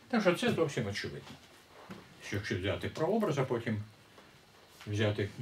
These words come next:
ідеал часток, то вийде те, з чого починали.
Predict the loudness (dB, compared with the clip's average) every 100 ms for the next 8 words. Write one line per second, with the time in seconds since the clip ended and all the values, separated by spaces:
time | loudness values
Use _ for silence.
0 | -8 -4 -4 -4 -6 -2 0 2 2 2
1 | 2 2 2 -8 -8 -14 -16 -12 -8 -8
2 | -6 -2 0 2 2 2 2 0 0 -2
3 | -4 -6 -6 -8